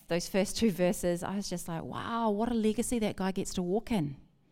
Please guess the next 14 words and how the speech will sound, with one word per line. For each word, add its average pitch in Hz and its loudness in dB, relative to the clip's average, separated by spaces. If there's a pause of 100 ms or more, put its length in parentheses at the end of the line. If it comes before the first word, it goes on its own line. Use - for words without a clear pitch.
(260)
Like, 185 4
he 233 6
is 220 4
the 202 0
grandson 196 -2
of 165 -4
Hur, 175 0
which - -2
is 170 -4
probably 202 2
the 180 2
Hur 185 4
that 160 0
holded 165 2